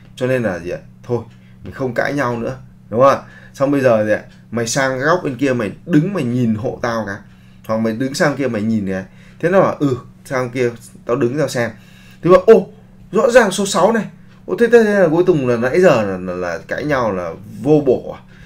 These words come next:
Đúng không ạ? Rõ ràng là gì ạ? Là tao sai rồi. Đó. Tuy nhiên, tuy nhiên,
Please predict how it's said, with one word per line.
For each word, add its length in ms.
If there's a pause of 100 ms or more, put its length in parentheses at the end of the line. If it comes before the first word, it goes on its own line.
(180)
Đúng 120
không 80
ạ? 80 (120)
Rõ 160
ràng 340
là 140
gì 80
ạ? 120 (300)
Là 240
tao 280
sai 360
rồi. 100 (580)
Đó. 300 (400)
Tuy 180
nhiên, 280 (300)
tuy 160
nhiên, 200